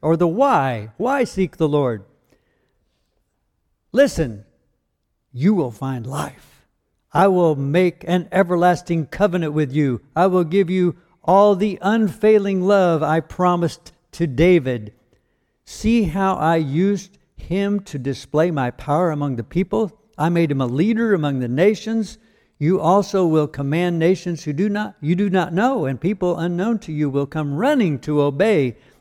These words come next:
because I, the Lord your God, the Holy One of Israel, have made you glorious." Now, notice the things here. "You will find life." I think that's life with a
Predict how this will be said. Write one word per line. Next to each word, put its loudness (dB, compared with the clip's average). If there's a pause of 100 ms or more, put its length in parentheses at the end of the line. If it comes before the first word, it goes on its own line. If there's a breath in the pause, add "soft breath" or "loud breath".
because -2
I, 2
the 2
Lord 0
your -4
God, -2 (260 soft breath)
the 0
Holy 2
One -2
of -6
Israel, -4 (120)
have -6
made -4
you -2
glorious." -2
Now, -4
notice 0
the -2
things -6
here. -10 (1300)
"You 0
will 2
find -6
life." -8 (340)
I 4
think -2
that's -2
life 0
with -4
a -6